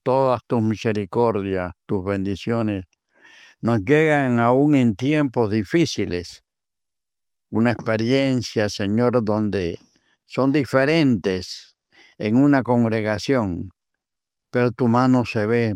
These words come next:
por los testimonios que damos unos con otros. Señor, en esta mañana vemos,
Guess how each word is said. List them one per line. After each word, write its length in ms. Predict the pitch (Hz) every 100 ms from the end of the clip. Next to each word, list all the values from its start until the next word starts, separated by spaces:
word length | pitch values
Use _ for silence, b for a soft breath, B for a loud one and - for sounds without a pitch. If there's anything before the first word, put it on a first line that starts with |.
| -
por 160 | 110 107
los 160 | 101 -
testimonios 840 | 107 - 101 101 107 117 95 90 - _ _ _ _ _ _
que 140 | 110 98
damos 480 | 117 117 92 87 - _
unos 540 | - 120 127 120 107 - _ _ _ b b b b -
con 320 | 107 110 113
otros. 520 | 92 82 90 - - _ _ _ _ _ _ b b
Señor, 580 | - 113 117 123 131 98 57
en 220 | 110 117
esta 460 | 131 117 _ 135 110
mañana 680 | 107 110 123 123 113 107
vemos, 680 | 107 117 107 107 107 101 -